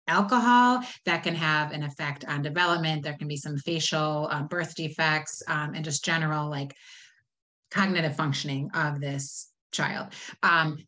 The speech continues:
the problem is, is we don't know how much alcohol is needed to have those effects. We just don't know that.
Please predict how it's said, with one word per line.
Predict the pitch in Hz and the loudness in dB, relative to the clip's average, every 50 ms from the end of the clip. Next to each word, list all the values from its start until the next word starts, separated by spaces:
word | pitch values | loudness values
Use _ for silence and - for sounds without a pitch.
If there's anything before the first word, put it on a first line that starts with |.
| _ _ _ | _ _ _
the | 175 226 | 0 0
problem | 208 - - 262 269 277 285 262 | 0 2 4 4 4 6 6 4
is, | 254 247 214 220 | 4 4 4 2
is | 208 196 | 2 2
we | 180 185 208 240 220 - | 2 4 4 4 4 2
don't | - - 190 180 196 202 185 | 2 2 2 4 2 2 0
know | 175 170 160 151 151 156 185 240 330 - - _ _ _ _ _ _ _ _ _ | -2 -4 -4 -4 -4 -2 -2 -2 -2 -4 -8 _ _ _ _ _ _ _ _ _
how | - - - 196 196 | -10 -2 0 2 4
much | 214 208 202 180 165 196 196 - - 175 | 4 4 4 4 2 0 -4 -8 -10 -10
alcohol | 165 151 147 - 170 175 262 269 277 | -12 -8 -4 -4 -2 0 0 0 0
is | - - 180 156 165 | 0 -2 -6 -6 -6
needed | 170 160 156 160 196 254 302 302 - _ _ _ _ _ _ _ _ _ _ _ _ _ _ - | -6 -6 -2 0 0 0 0 -4 -10 _ _ _ _ _ _ _ _ _ _ _ _ _ _ -2
to | - 214 208 202 190 185 | 2 4 6 6 6 6
have | 190 180 170 165 156 | 2 0 0 0 -2
those | 143 143 139 139 | -2 -6 -8 -8
effects. | 143 - - - _ _ - - - - _ _ _ _ _ _ _ _ _ _ _ _ _ _ _ _ _ | -12 -16 -18 -20 _ _ -18 -18 -18 -18 _ _ _ _ _ _ _ _ _ _ _ _ _ _ _ _ _
We | 185 208 214 | -2 0 2
just | 214 208 196 | 2 2 2
don't | 214 196 185 | 2 2 4
know | 180 180 180 170 | 4 2 0 0
that. | 143 135 - | -2 -4 -6